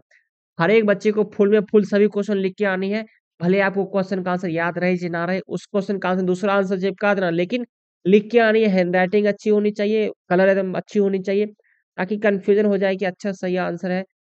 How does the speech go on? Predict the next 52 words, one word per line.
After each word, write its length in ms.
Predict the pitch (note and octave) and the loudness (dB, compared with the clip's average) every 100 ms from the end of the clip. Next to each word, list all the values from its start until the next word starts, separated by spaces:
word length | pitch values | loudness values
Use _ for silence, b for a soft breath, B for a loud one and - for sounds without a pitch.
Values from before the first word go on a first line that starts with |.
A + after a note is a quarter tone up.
| - | -8
या 80 | E3+ | -4
गलत 280 | D#3 D#3+ D#3 | 0 -2 -2
आंसर 280 | C3+ D3 D#3+ | -6 -4 -4
है, 60 | |
उसको 200 | E3 F#3+ | -4 -6
सोचने 320 | F#3 E3+ F#3 | -6 -6 -6
पे 100 | F#3+ | -4
मजबूर 300 | G3 E3+ D#3+ | -4 -4 -4
हो 60 | D#3+ | -2
जाए 100 | D3+ | -2
एग्जामिनर 320 | D3+ D3 C#3+ | -2 -2 -2
और 140 | C#3+ D#3 | 0 -2
आपको 240 | D#3 F3+ F3 | -2 -6 -6
मार्क्स 340 | D#3 E3 - | -6 -6 -6
वहाँ 180 | D#3+ D#3 | -6 -4
पे 140 | F3+ | -4
मिल 240 | E3+ D3 C3+ | -4 -2 -4
जाएगा, 280 | B2+ C3 | -6 -6
ठीक 200 | C3 G#3 | -6 -4
है? 100 | G#3+ - _ _ _ _ _ _ _ | -4 -6 _ _ _ _ _ _ _
चलिए, 220 | - E3+ E3+ | -4 -2 0
यहाँ 180 | D#3+ | -2
से 140 | E3 F3 | -4 -6
हम 120 | E3+ | -6
लोग 100 | E3+ | -4
यहाँ 160 | E3 D#3+ | -4 -6
से 120 | E3+ | -8
स्टार्ट 280 | - D#3+ D#3+ | -4 -6 -4
करते 220 | E3 E3 | -6 -6
हैं 60 | |
आज 80 | E3 | -4
का 80 | E3+ | -6
क्लास। 220 | E3+ E3+ | -6 -6
जय 220 | D3 D#3+ E3 | -6 -4 -6
महाकाल 480 | E3 D#3+ E3 F3 F3+ _ _ | -8 -10 -8 -8 -10 _ _
सारे 280 | _ - E3+ | _ -6 -4
बच्चे 260 | F3 E3 F#3 | -4 -4 -6
को, 240 | D#3+ F#3+ _ _ _ - | -6 -10 _ _ _ -8
सारे 160 | E3+ F#3+ | -6 -4
बच्चे 200 | F#3+ F#3+ | -4 -4
एक 40 | |
बार 120 | G3 | -4
कमेंट 340 | F3+ F3 F3 F3 | -4 -4 -4 -2
कर 140 | F3+ | -6
देंगे, 200 | F3+ F3+ | -4 -4
"जय 200 | D#3+ E3+ | -4 -4
महाकाल", 380 | F3 E3+ E3+ E3+ | -4 -6 -6 -6
आपको 180 | D#3+ E3 | -6 -4
आवाज़ 260 | D#3+ E3+ | -2 -2
जा 160 | D#3+ E3+ | -2 -4
रही 160 | E3 | -4
है। 100 | F3 | -6